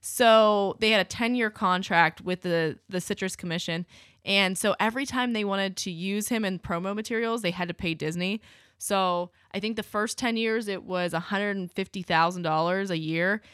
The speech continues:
And then after that, I forget what the, the co-, the extension contract was. It was, like, either five or eight years. It was something along those lines. It was a hundred ninety million dollars or a hundred ninety thousand dollars, sorry. Million's a huge jump,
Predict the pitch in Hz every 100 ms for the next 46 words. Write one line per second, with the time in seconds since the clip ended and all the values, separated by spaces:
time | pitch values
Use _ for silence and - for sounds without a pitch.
0 | - - 196 185 - 175 196 - 202 185
1 | 175 208 247 269 269 220 208 180 - 175
2 | - - 175 - 175 175 170 170 170 165
3 | 151 156 170 156 151 165 175 180 175 160
4 | 160 - 156 156 156 - 160 156 160 160
5 | 170 214 202 185 175 165 165 156 170 156
6 | 156 - - - 208 208 185 202 185 175
7 | 165 175 170 160 156 - 170 139 139 151
8 | 165 190 - _ 190 - - - 196 196
9 | 175 165 165 160 160 156 160 - _ _
10 | _ - 170 151 - 113 165 - 85 175
11 | 175 165 156 165 151 160 - 131 -